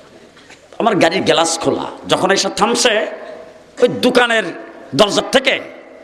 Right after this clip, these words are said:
যেই ছেলেটা মাইকিং করতে করতে স্লোগান দিতে দিতে আসলো, ওই ছেলেটার একজনের ডাক দিছে, "দত্ত,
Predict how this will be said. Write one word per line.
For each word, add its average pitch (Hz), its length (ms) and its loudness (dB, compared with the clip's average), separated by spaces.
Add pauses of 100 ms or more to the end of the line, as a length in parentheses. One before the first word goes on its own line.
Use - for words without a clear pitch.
(520)
যেই 202 360 0
ছেলেটা 202 640 0
মাইকিং 196 380 -2
করতে 202 240 -2
করতে 185 340 -2 (240)
স্লোগান 277 400 0
দিতে 220 240 -4
দিতে 185 140 0
আসলো, 247 380 0 (280)
ওই 277 160 4
ছেলেটার 226 460 2
একজনের 202 380 -2
ডাক 170 140 0
দিছে, 147 400 -4 (720)
"দত্ত, 104 260 2